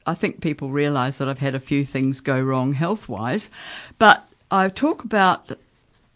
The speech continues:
sort of earlier physical capability has impinged upon my mobility. But I had a couple of different specialists say to me, "You know, it's your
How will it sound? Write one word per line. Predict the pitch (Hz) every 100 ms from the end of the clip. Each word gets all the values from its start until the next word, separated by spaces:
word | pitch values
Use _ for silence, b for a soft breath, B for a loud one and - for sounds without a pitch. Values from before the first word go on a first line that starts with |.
| - _
sort | - 226 180
of | 160 _ _ -
earlier | 247 277 196 165
physical | 285 285 - 160
capability | - 214 220 151 165 147 131 139 - - b b
has | - 175 147
impinged | 143 143 160 151 131 -
upon | 127 143 139
my | 127 131
mobility. | 127 123 147 123 143 - B B B B
But | - 415
I | 359
had | 370 392
a |
couple | - - - 494
of | 480
different | - 359 - -
specialists | - 311 311 - 143 139 -
say | - 285 285
to | 254
me, | 254 175 113 B B B -
"You | 302
know, | 285 247 -
it's | 262 - 277
your | 247 -